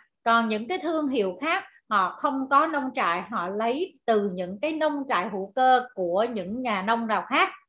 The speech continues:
À, và Amway, Amway đã, à, có được nông trại cho nên kiểm tra được những cái, từ cái thành phần, từ nguồn, à, từ giống cho đến đất trồng, cho đến cái quy trình canh tác. Thì đây là cái quy trình canh tác hữu cơ.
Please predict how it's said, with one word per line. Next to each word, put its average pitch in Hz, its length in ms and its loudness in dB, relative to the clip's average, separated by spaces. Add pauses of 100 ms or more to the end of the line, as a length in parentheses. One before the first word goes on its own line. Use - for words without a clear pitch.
(120)
À, 180 380 -2
và 208 240 0
Amway, 220 300 4 (380)
Amway 285 440 2
đã, 202 400 -2 (340)
à, 208 200 0
có 294 160 6
được 220 180 2
nông 269 220 -2
trại 185 280 0
cho 277 100 2
nên 262 320 -2
kiểm 196 340 -4
tra 262 220 4
được 208 260 0
những 190 360 -6
cái, 330 260 -6
từ 202 220 0
cái 330 160 -4
thành 202 260 -2
phần, 190 280 0
từ 196 200 0
nguồn, 185 420 -4
à, 185 260 -8
từ 185 220 -4
giống 220 240 2 (180)
cho 285 220 2
đến 277 300 -2
đất 381 120 2 (140)
trồng, 190 300 2 (560)
cho 269 280 6
đến 269 280 -2
cái 349 180 -4
quy 294 240 -2
trình 190 240 -2
canh 254 260 -4
tác. 359 240 2 (260)
Thì 196 80 -6
đây 247 180 4
là 233 200 0
cái 277 180 0
quy 262 200 0
trình 202 220 -4
canh 240 200 -6
tác 339 220 0
hữu 185 260 -4
cơ. 254 280 8